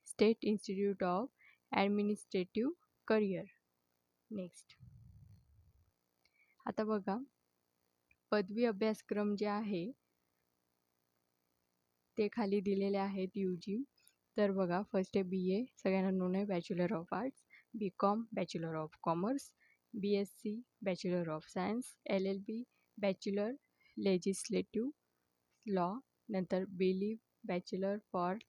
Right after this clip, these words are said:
Library Science, बीएफए Bachelor of Fine Arts, बीबीए Bachelor of Business Administration, बीसीए Bachelor of Computer Application, बीसीएस Bachelor of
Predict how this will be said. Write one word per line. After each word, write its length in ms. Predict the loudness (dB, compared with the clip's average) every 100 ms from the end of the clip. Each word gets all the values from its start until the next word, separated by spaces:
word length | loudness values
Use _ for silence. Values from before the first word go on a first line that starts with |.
| 2
Library 460 | 4 4 2 0 -2
Science, 600 | 0 0 0 -4 -10 _ -20 -20 _
बीएफए 800 | 0 4 6 4 0 0 2 2 0 -4
Bachelor 460 | -4 -2 -2 0 0
of 360 | 0 0 0 -2 -4 0
Fine 260 | 0 0
Arts, 400 | 0 0 -2 -6 _ -20 -12 -2
बीबीए 520 | 0 0 0 2 0
Bachelor 560 | -2 -4 -4 -2 -2 -2 -6 -4
of 220 | -2 -2 -6 -20 _ _ _ _ _ _ _ _ _ -6
Business 520 | -4 0 2 2 0
Administration, 960 | 2 2 2 2 0 0 0 0 2 0 -2 -6 -6 -2
बीसीए 500 | 0 0 2 4 4
Bachelor 500 | 2 0 2 4 4
of 380 | 4 4 2 2 -2 -8 -6 -2
Computer 360 | -2 0 2 2
Application, 580 | 2 0 0 2 2 0 0
बीसीएस 720 | 0 0 0 2 2 -2 -10 -10 -10 -10 -10 -4 0
Bachelor 380 | 0 2 2
of 200 | 2 2